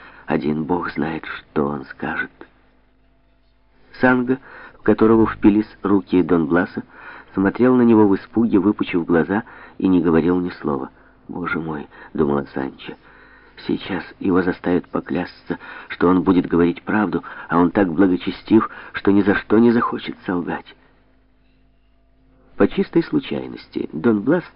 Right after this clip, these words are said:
не находясь в своём трибунале, забыл привести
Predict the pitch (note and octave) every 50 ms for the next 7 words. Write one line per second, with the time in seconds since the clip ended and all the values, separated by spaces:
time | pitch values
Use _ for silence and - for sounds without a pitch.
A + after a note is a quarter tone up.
0 | - - - - - - - - E2 G#2 A#2 B2+ - - C3+ D3+ E3 C#3 - -
1 | - - - - - G2+ G#2 G#2 G#2 F#2 E2+ - E2 F#2+ E2 G#2+ A#2+ D#3+ F3 E3+
2 | D#3+ - - - - - - - E2 F2 G#2+ B2 A#2+ E3 F#3+ G3 - - C#3 B2
3 | A#2+ A2 - - - C#3+